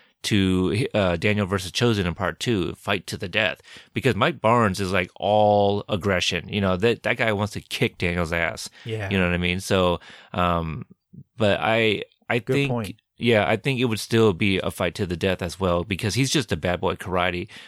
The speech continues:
Speaker 1: I get the sense, like, this is the guy that maybe doesn't fight dirty, but he'll do whatever he can to win.
Speaker 2: Yeah, I hear ya.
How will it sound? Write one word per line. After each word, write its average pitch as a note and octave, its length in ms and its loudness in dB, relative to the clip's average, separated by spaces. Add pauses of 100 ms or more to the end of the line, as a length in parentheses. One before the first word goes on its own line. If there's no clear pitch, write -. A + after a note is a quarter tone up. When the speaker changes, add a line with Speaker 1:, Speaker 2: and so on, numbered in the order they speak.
Speaker 1:
I B2+ 80 2
get C#3 180 0
the G#2+ 100 0
sense, G#2+ 320 2
like, F#2 200 0
this A#2 200 2
is A#2 180 0
the G2+ 80 0
guy G#2 340 2 (260)
that D#3 140 -2
maybe G#3 200 0
doesn't B2 360 0 (100)
fight G2+ 240 0
dirty, G#2 260 2
but G#2 200 2
he'll A2 120 2
do G#2+ 160 0
whatever G2 360 0
he G2 560 0 (200)
can F#2+ 280 0
to - 180 -4
win. F#2 460 -2 (520)
Speaker 2:
Yeah, F#2+ 360 -8 (580)
I A2+ 120 -6
hear A2 220 -4
ya. F#2 180 -4